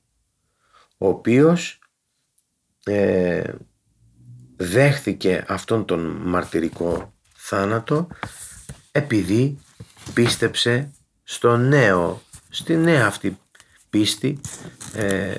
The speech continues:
στην πίστη του Ιησού Χριστού. Αλλά εκτός των Ιουδαίων έχουμε και τους Ρωμαίους. Έχουμε διωγμούς και από τους Ρωμαίους. Ο Ρωμαίος Αυτοκράτορας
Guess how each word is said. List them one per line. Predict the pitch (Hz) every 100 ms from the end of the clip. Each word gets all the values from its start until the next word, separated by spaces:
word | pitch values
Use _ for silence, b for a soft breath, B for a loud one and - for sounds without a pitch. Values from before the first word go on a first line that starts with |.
| -
στην | - - 92
πίστη | 92 110 107
του | 98 92
Ιησού | 90 87 90
Χριστού. | - 90 - 82 - - _ _ _ _ _ _ B B B B B
Αλλά | 98 95
εκτός | 90 - 117 120 -
των | 87
Ιουδαίων | 87 82 90 139 139 92 - _ _ _ _
έχουμε | - 113 135 143
και | 147 165
τους | 160 156
Ρωμαίους. | 185 196 214 123 87 85 - - _ _ B B B
Έχουμε | 95 107 117 120
διωγμούς | 101 104 98 92 98 104 131 156 - - _ _ _ _ _ _
και | - 90
από | 90 92 90
τους | 92
Ρωμαίους. | 87 92 117 160 98 87 - - B B B B
Ο | 95
Ρωμαίος | 95 101 113 117
Αυτοκράτορας | 101 92 92 123 135 117 87 85 - -